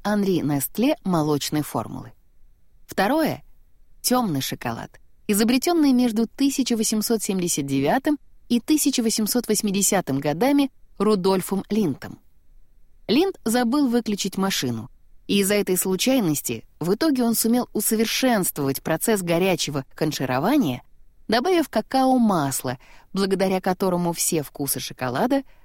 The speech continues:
заметно усиливаются. Инновации закончились.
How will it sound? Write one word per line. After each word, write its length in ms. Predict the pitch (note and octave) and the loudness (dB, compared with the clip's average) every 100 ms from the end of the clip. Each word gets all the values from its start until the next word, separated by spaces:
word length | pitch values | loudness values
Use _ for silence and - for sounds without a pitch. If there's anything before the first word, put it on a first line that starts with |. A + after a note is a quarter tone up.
| - | -4
заметно 480 | D#3+ C3+ C3 - B2+ | -2 0 -2 -4 -6
усиливаются. 720 | - A#2 - C3+ - - - - - - - - - | -6 -8 -12 -16 -12 -14 -14 -20 -20 -20 -20 -16 -2
Инновации 520 | A#3+ C#4 E4+ F#4 E4 | 2 2 2 0 0
закончились. 840 | C#4+ C4 - G#3+ F#3+ - F#3+ - | 2 0 0 -2 -2 -2 -2 -4